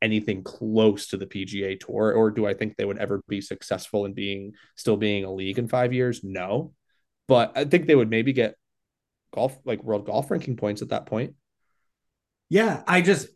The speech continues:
Speaker 2: I, I agree with you. I just think there's too many things that are going against them. I don't, I don't know necessarily if the shotgun start is one of the things that really matters.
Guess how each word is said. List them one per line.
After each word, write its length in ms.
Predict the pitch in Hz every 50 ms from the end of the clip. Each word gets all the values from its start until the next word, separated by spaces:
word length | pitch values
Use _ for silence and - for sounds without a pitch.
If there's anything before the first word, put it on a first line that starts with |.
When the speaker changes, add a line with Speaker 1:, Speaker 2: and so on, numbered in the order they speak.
| _ -
Speaker 2:
I, 220 | - 160 151 - - - _ _ _ _ _ _ _ -
I 80 | - 165
agree 240 | 156 143 165 180 151
with 80 | 127
you. 80 | 110 107
I 100 | 123 143
just 200 | 151 165 175 170
think 160 | 208 202 190 180
there's 180 | 170 143 -
too 140 | - 175 156
many 160 | 151 139 127
things 300 | - 143 135 135 131 113
that 100 | 120 110
are 80 | 113 107
going 260 | 104 113 117 120 113
against 320 | 104 95 101 101 107 -
them. 160 | - 151 151 -
I 140 | 175 240
don't, 240 | 294 330 330 320 - -
I 120 | - 226
don't 160 | 294 311 247 233
know 100 | 240 233
necessarily 460 | 220 220 208 - 208 202 202 202 190
if 80 | 190
the 80 | - 120
shotgun 480 | - - 139 123 135 - - 160 147 139
start 300 | - - 147 147 - 120
is 100 | 107 117
one 100 | 123 127
of 80 | 123
the 60 | 113
things 240 | 110 131 127 123 110
that 100 | 110 -
really 240 | 92 101 110 120 127
matters. 420 | 135 139 143 151 165 165 165 -